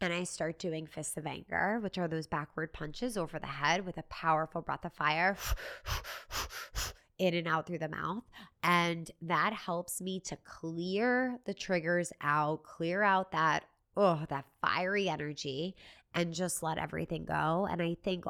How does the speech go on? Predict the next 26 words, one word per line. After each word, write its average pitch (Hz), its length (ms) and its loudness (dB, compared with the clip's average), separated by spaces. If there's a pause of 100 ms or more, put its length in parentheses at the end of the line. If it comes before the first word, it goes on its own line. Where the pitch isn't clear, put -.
also, 156 680 0 (380)
um, 170 640 2 (1000)
coming 190 320 0
back 175 280 0
to 196 100 -6
this 170 220 -2
space 165 460 -4
of 165 100 -6
knowing 160 760 -6 (640)
whatever 175 760 2
triggered 170 500 -4
you, 254 480 4 (500)
um, 175 520 4 (120)
that 190 360 2
is 247 100 -2
just 277 180 -4
helping 185 340 -6
you 214 160 -4
to - 140 -8
explore 175 360 -4
a 165 80 0
little 165 260 -2
bit 156 180 -6
more 156 280 -2
on 147 160 -4
your 143 180 -6